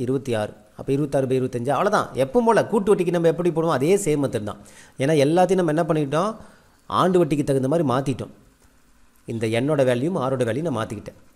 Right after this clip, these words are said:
இப்ப எப்பவும் போல தான். பதினஞ்சாயிரத்தி அறுநூத்தி இருபத்தஞ்சு இன்ட்டு இருபத்தாறு by இருபத்தஞ்சு இன்ட்டு இருபத்தாறு by இருபத்தஞ்சு. இது எப்படி போட்டேன்னு தெரியுதுங்களா? இந்த நாலு பர்சன்டேஜ் எப்பவும் போல நம்ம போன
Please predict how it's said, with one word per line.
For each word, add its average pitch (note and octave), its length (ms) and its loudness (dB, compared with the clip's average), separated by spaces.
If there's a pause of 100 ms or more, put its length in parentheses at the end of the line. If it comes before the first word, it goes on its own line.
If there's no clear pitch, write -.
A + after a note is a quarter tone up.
(120)
இப்ப A3+ 160 -8
எப்பவும் G3 200 -2
போல D#3 120 0
தான். A2+ 120 -4
பதினஞ்சாயிரத்தி C#3+ 540 0
அறுநூத்தி B2+ 280 -4
இருபத்தஞ்சு A#2+ 440 -4 (280)
இன்ட்டு A#2 280 -6 (320)
இருபத்தாறு B2+ 500 -4
by G#2+ 160 -4
இருபத்தஞ்சு A2 540 -8 (1200)
இன்ட்டு B2 300 -6 (120)
இருபத்தாறு B2 480 -2
by C3+ 140 -2
இருபத்தஞ்சு. G#2 460 -8 (1040)
இது D#3 180 2
எப்படி A3 180 0
போட்டேன்னு G#3+ 280 2
தெரியுதுங்களா? F#3 420 2
இந்த D#3+ 200 -2
நாலு E3+ 240 2
பர்சன்டேஜ் E3+ 380 0
எப்பவும் F#3+ 220 -2
போல F#3 140 2
நம்ம E3 140 0 (160)
போன F3 260 0